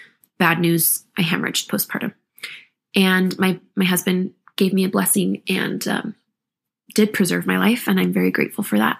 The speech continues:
In my opinion, he preserved my life. So the problem was when I had baby number two, I went to the same hospital with the same doctor and ended up having P T S D and anxiety and panic attacks in the hospital from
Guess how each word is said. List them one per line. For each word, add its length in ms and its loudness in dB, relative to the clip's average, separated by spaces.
In 120 2
my 140 2
opinion, 400 0
he 100 2
preserved 340 -2
my 100 -2
life. 200 -6
So 580 2
the 80 0
problem 360 2
was 480 2
when 160 2
I 60 4
had 200 4
baby 200 4
number 220 2
two, 640 2
I 80 2
went 120 2
to 60 -2
the 80 0
same 360 0
hospital 340 -2
with 80 -6
the 80 -2
same 320 2
doctor 560 -2
and 280 2
ended 220 4
up 120 0
having 360 0
P 180 0
T 160 0
S 160 -2
D 200 2
and 120 0
anxiety 400 0
and 80 -4
panic 220 -2
attacks 360 -4
in 120 0
the 80 2
hospital 540 0
from 520 -2